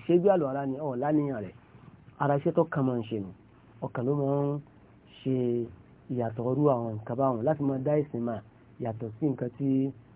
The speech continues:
ó ń jẹ́ ìbádà. Tí wọ́n bá ní èèyàn ní àìsàn nínú ẹ̀mí, báwo ni, kí ni ìtumọ̀ rẹ̀ lọ́dọ̀ àwọn àfáà ẹ̀sìn? Wa huwa an yata'azzara alayhi ma khuliqa lahu.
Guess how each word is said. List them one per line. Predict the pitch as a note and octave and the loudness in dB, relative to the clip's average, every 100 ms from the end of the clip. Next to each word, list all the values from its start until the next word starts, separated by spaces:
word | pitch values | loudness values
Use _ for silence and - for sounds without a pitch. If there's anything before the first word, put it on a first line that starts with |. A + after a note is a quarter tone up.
| - - | -10 -2
ó | C#3 | 4
ń | C#3 C3+ | 4 4
jẹ́ | C3+ C#3 C3+ C3+ C3 - - - | 4 4 4 0 -2 -8 -20 -14
ìbádà. | - A#2+ A2+ C3 C#3 C3+ A2 - - | -6 -4 -2 -2 0 -2 -6 -18 -12
Tí | - | -4
wọ́n | A#3+ | 2
bá | A#3 | 4
ní | A#3 | 6
èèyàn | A3 F3 F#3 | 6 6 6
ní | G3 | 4
àìsàn | F#3+ E3 C3+ | 2 2 0
nínú | C#3 E3 E3 | 0 0 0
ẹ̀mí, | B2+ G#2 G#2 - - - - - - - - - - - | -2 -6 -10 -20 -20 -20 -20 -20 -20 -20 -20 -20 -6 2
báwo | D#3+ C#3+ | 4 6
ni, | C3+ C3 B2 | 4 2 -2
kí | A#2+ G3 | -2 0
ni | |
ìtumọ̀ | F3 D3+ C#3+ | 2 2 0
rẹ̀ | C3+ | 0
lọ́dọ̀ | C3+ D#3 | 0 0
àwọn | B2 A2+ | 0 -2
àfáà | G#2+ C3+ | -2 -6
ẹ̀sìn? | C3 - - - - - - | -6 -12 -16 -20 -20 -20 -8
Wa | B2+ | 0
huwa | D3+ D3+ | 4 6
an | F3 | 6
yata'azzara | E3+ D#3 D3 E3+ D#3+ E3 D3 | 4 4 2 2 4 4 4
alayhi | C#3 D#3+ E3+ | 2 2 4
ma | D3 D3+ | 2 2
khuliqa | D3+ D#3 C#3+ B2 A#2+ | 0 0 -2 -2 -6
lahu. | B2 A#2+ | -4 -6